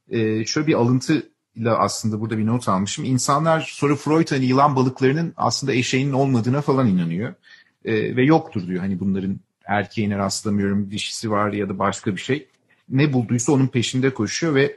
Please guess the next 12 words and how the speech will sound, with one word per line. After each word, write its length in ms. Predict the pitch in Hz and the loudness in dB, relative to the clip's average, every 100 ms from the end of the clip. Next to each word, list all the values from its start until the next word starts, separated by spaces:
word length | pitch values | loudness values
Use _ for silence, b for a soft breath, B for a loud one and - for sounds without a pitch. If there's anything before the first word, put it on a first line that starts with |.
| - | -4
aslında 420 | - - 156 156 - b b b b b _ _ _ _ - - | -2 0 0 0 -2 b b b b b _ _ _ _ -16 -4
bir 60 | |
şeye 220 | - 185 160 | 2 4 4
inanmak 460 | 139 135 151 160 | 4 4 2 -2
istiyor 260 | - 165 156 | -2 0 2
ve 60 | |
insanlar 520 | 127 127 - 147 147 139 | 2 2 0 2 2 0
bir 60 | |
şeye 200 | - 151 | 0 0
inanmak 400 | 127 127 139 147 | 2 2 2 -2
istediğinde 520 | - - 131 135 170 | -4 -2 0 2 2
nesnel 420 | 143 123 - 151 | 2 2 0 -2